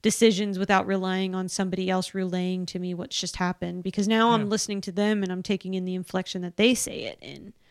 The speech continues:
Speaker 2: Mm-hmm.
Speaker 1: And it's not, you know, directly from the source.
Speaker 2: Right.
Speaker 1: So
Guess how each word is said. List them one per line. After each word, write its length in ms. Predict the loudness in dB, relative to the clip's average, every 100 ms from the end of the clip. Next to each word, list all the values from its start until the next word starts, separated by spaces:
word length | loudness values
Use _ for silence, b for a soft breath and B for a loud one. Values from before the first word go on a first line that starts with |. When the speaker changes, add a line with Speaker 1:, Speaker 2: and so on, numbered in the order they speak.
| -8
Speaker 2:
Mm-hmm. 280 | -6 -4 -8 -14 _ -8
Speaker 1:
And 100 | -6
it's 160 | -6 -2
not, 300 | 0 0 -2 _
you 140 | -10 -8
know, 260 | -6 -10 -10 0
directly 420 | 2 2 0 -4
from 240 | -2 -4
the 100 | -4
source. 640 | -8 -10 -10 -4 -4 -4 -8 _ -6
Speaker 2:
Right. 180 | -6 -6 _ _
Speaker 1:
So 600 | -4 0 2 2 -2 -6